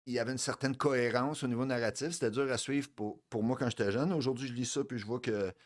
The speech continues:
ça avait toute sa, ça avait une certaine raison d'être au niveau narratif.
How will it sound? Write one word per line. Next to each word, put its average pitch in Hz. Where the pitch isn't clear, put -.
ça 104
avait 104
toute 143
sa, 98
ça 104
avait 107
une 113
certaine 120
raison 110
d'être 98
au 110
niveau 101
narratif. 98